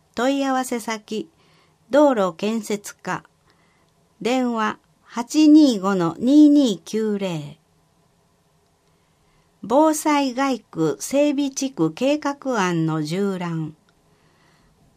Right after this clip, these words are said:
東部大阪都市計画、小売地区、池田大都市地区、茅島東地区、防災街区整備地区計画案について、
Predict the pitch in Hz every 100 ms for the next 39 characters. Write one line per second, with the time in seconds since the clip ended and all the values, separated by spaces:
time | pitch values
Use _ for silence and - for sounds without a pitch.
0 | _ 294 294 240 175 180 240 269 269 247
1 | 226 214 247 - - 302 269 202 160 151
2 | - - _ _ _ _ _ _ _ -
3 | 262 294 277 254 - 220 - 135 - _
4 | _ _ _ - 208 302 285 269 247 247
5 | 247 254 - - 170 165 - - _ _
6 | _ _ _ _ - 262 294 294 202 175
7 | 175 196 254 - 214 - 202 - 131 -
8 | _ _ _ _ - 220 294 311 - 262
9 | 254 226 254 214 - 170 170 - - 285
10 | 302 269 269 269 269 180 185 - 269 285
11 | 302 302 277 226 170 156 160 - 175 160
12 | -